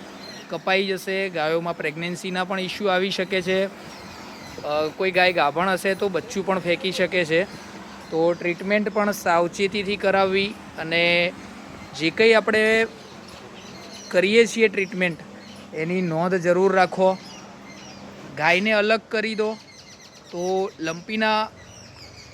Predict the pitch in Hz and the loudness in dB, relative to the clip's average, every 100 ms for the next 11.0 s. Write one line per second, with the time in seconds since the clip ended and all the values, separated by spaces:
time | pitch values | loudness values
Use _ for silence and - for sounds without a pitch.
0 | - 180 175 170 208 196 202 202 196 165 | -16 -6 -6 -4 -4 0 0 0 -2 -2
1 | 202 185 180 185 196 - 175 190 151 208 | -2 -6 -6 -6 -8 -6 -4 -4 2 4
2 | 254 214 220 226 214 220 190 - 226 226 | 4 2 0 0 0 0 -2 -2 0 2
3 | 226 226 214 214 214 220 160 156 - 240 | 2 0 -4 -4 -4 -4 -4 -8 -6 -6
4 | 233 - 220 208 214 220 214 175 139 - | -4 -4 -6 -6 -8 -6 -2 -2 -6 -16
5 | - - - - 185 202 208 - 170 190 | -20 -20 -20 -14 -8 -4 -4 -6 -2 -2
6 | 214 220 208 208 208 196 180 170 185 196 | -2 -6 -6 -2 -4 -4 -8 -8 -8 -8
7 | 196 202 214 214 202 180 - 202 202 208 | -10 -10 -8 -8 -6 -8 -8 -8 -6 -4
8 | 196 196 190 202 196 214 - - - - | -4 -4 -4 -6 -6 -12 -16 -20 -20 -14
9 | - 170 185 196 165 151 - 233 233 240 | -12 -6 -4 -2 -2 -2 0 0 2 0
10 | 226 220 220 214 220 202 202 202 180 | 0 -2 -2 -6 -4 0 0 -2 -4